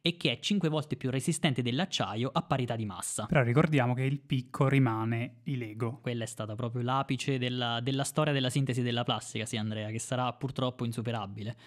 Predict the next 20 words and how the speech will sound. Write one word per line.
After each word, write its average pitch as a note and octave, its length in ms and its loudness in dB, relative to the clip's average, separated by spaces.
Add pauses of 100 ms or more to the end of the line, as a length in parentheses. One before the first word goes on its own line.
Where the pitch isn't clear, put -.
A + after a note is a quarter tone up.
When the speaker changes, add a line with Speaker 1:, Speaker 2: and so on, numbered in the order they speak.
(200)
Speaker 1:
Tutta F3+ 260 0
questa C#3+ 260 -2
carrellata C3 600 2
di A#2 100 0
varietà B2+ 460 0
e A2+ 80 0
di A#2+ 100 0
utilizzi C3+ 580 0
ci E3 140 0
porta B2+ 260 0
a C3+ 40 -6
considerare D3 500 2
un A#2 100 2
po' A#2 140 0
di A#2 80 2
numeri. G2+ 420 -2
Ad C#3 160 2
oggi F#3+ 400 2
nell'Unione C#3 380 2
Europea D#3+ 560 0